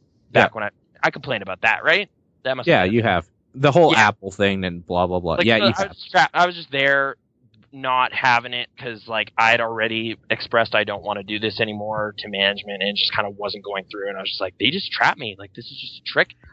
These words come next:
Speaker 1: I'm just here forever. I have to sell Beats headphones, and that's just the, what happened, and oh God."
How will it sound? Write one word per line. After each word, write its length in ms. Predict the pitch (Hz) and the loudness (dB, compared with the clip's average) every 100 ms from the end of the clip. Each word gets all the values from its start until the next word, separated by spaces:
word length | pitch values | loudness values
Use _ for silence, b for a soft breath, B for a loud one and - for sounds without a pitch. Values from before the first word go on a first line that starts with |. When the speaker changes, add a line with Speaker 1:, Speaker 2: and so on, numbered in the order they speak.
| b | b
Speaker 1:
I'm 120 | 107 123 | -10 -8
just 160 | 120 | -8
here 160 | - 123 | -4 -4
forever. 400 | - 123 98 98 | 0 2 2 2
I 100 | 101 | -2
have 120 | 107 | -2
to 80 | - | -6
sell 240 | - 147 | 2 2
Beats 300 | 127 135 131 | 2 -4 -6
headphones, 680 | - 127 120 127 117 113 107 - | 0 0 0 -6 -6 -10 -18 -6
and 260 | 101 104 104 | -4 -4 -2
that's 180 | 107 101 | -2 -2
just 220 | 110 - | -10 -14
the, 80 | 110 | -8
what 220 | 107 104 | -2 0
happened, 440 | 107 95 101 98 | 2 0 -6 -14
and 160 | 101 95 | -12 -12
oh 160 | 98 98 | -16 -12
God." 320 | 101 92 87 | -10 -8 -12